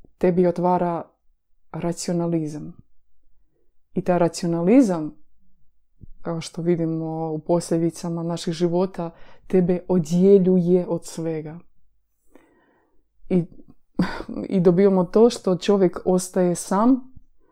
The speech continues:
i što nema nikakvog života, što nema nikakve promjene. Znači, danas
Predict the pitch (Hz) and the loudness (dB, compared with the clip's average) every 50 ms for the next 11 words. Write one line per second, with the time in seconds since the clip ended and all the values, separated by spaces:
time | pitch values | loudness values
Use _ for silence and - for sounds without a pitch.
0 | - _ _ _ - _ _ - _ _ _ - _ _ - 190 175 170 170 165 | -20 _ _ _ -20 _ _ -20 _ _ _ -20 _ _ -6 -4 -4 -2 -2 -2
1 | 165 165 165 - - - 180 180 196 208 196 190 196 196 185 - 190 190 170 175 | -2 -4 -6 -8 -4 -2 2 4 4 4 4 4 2 0 2 4 4 4 6 4
2 | 180 175 196 202 202 196 190 185 - - - 175 180 185 185 180 185 196 180 - | 4 4 4 2 2 0 -4 -6 -6 -6 -4 -2 0 2 2 2 2 2 0 -2
3 | 175 - 180 175 - - 175 170 165 165 165 156 147 - 160 170 190 - _ _ | -2 -2 -2 -2 -2 0 -2 -2 -2 -2 -4 -6 -8 -8 -10 -14 -16 -18 _ _
4 | _ _ _ _ _ - - _ _ _ _ _ _ _ _ _ _ _ _ _ | _ _ _ _ _ -20 -20 _ _ _ _ _ _ _ _ _ _ _ _ _
5 | _ - - - - - - - - - - 170 175 185 185 185 - 185 170 202 | _ -20 -20 -20 -20 -20 -20 -20 -20 -16 -10 -4 -2 -2 -2 0 0 0 2 4
6 | 233 240 240 220 226 - - | 4 4 4 2 0 -6 -14